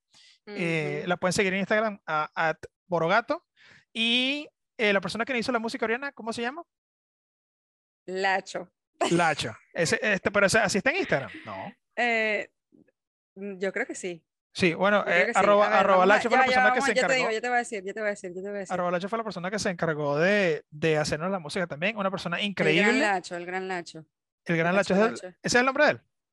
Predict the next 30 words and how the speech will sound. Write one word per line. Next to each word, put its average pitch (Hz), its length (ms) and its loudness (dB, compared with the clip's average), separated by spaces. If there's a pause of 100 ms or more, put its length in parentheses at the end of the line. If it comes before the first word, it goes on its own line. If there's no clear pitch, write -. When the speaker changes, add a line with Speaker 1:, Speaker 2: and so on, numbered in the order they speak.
(120)
Speaker 2:
Es, 240 480 -2
está 226 220 -4
como 254 380 -2
N 254 220 -2 (120)
S, 294 540 -2 (320)
ya, 180 160 0
que 185 140 0
yo 214 60 0
soy 277 120 -4
Speaker 1:
N - 0 -
S. - 20 -2
Speaker 2:
ciega. 185 280 -6 (340)
N 262 340 0
S 277 280 0
S 285 440 -4
Lacho. 180 400 -6 (420)
Speaker 1:
N 202 320 -2
S 220 200 -2
S 233 240 -4
Lacho, 196 320 2
N 208 180 -4
N 247 180 -6
S 247 180 -4
Lacho, 262 380 -2 (460)
que 165 840 -2 (640)
que 190 80 -2
me 185 100 0
parece 180 280 0
que 220 100 -2
también 160 380 -4